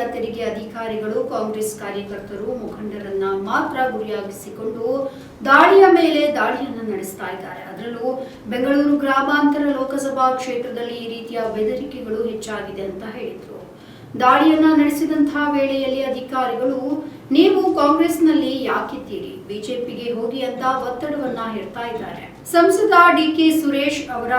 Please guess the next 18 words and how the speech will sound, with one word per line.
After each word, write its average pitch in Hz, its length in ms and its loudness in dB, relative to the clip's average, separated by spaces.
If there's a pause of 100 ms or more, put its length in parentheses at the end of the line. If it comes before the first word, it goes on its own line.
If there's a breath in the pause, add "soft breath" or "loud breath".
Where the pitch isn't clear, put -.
(280)
ಕಾರು 247 340 0
ಚಾಲಕ 226 360 -4
ಹಾಗೆ 233 380 -2
ಅವರ 220 420 -4
ಪತ್ನಿಯನ್ನ 294 640 0 (220)
ವಿಚಾರಣೆ 220 440 -4
ನಡೆಸಿ 262 760 -6 (160)
ಕಿರುಕುಳ 392 440 6
ಕೂಡ 294 220 2
ನೀಡಲಾಗಿದೆ. 214 920 -6
ಇದರ 220 160 -6 (100)
ವಿರುದ್ಧ 220 220 -4
ತಾವು 247 540 -2
ಪ್ರಮಾಣ 254 520 -4
ಪತ್ರವನ್ನ 240 400 -6
ದಾಖಲಿಸುವುದಾಗಿ 220 1000 -8
ಕೂಡ 214 80 -10
ಹೇಳಿದ್ದಾರೆ. - 840 -12